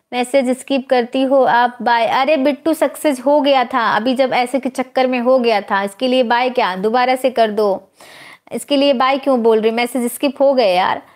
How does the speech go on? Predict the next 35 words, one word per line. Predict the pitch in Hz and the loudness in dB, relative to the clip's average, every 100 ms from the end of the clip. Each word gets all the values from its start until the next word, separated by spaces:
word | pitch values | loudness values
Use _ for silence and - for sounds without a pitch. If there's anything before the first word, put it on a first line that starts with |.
| _ | _
बेड | 226 254 247 | -2 -2 0
टाइम | 247 247 262 | -2 0 -2
स्टोरी, | 269 254 254 | 0 2 2
कैसे | 254 233 233 254 | 2 0 0 -2
हैं | 254 240 | -2 -2
आप? | 226 214 | -2 -2
जय | 233 254 | 0 0
श्री | 269 | 0
कृष्णा | 262 262 - 254 254 247 | 0 -2 -4 -4 0 0
उमेश | 226 226 240 247 - | 0 0 0 0 -4
जी, | 240 | 0
जय | 240 | 0
श्री | 247 254 | 2 -2
कृष्णा। | 254 240 247 240 196 - - - - - - _ | -2 -4 -4 -4 -4 -8 -16 -20 -20 -20 -20 _
अगर | 226 233 233 269 277 | -4 -2 2 4 4
आपकी | - 220 220 - 254 254 | 2 0 -2 -4 -4 -2
आवाज़, | - 214 214 226 240 240 - - _ _ _ _ _ _ _ _ _ _ _ _ _ | 0 0 2 2 0 -2 -8 -18 _ _ _ _ _ _ _ _ _ _ _ _ _
अगर | - 233 247 269 | -2 0 2 4
आपकी | 269 254 269 | 2 0 -2
जान | 240 247 247 | 0 0 2
ले | 247 240 | 2 2
लो | 240 240 | 4 2
तो | 240 233 | 2 2
बकवास | 208 214 - 233 233 247 240 | 0 -2 -2 0 2 0 -2
कैसे | - 233 233 233 | -2 -2 2 0
करेंगे | 226 226 226 240 233 226 | 2 0 0 0 0 0
पगली? | 226 214 208 233 254 254 | 0 -2 0 0 2 2
अब | 262 247 | 0 0
क्या | 277 262 | 0 2
बताऊँ, | 208 196 208 208 | 0 -2 -2 -2
ऐसे | 226 262 | 0 2
ही | 254 | 2
कर | 233 247 | 2 0
लेना | 254 240 226 214 | 2 -2 -2 -2
बकवास, | 214 214 208 196 202 | -2 -2 0 0 -4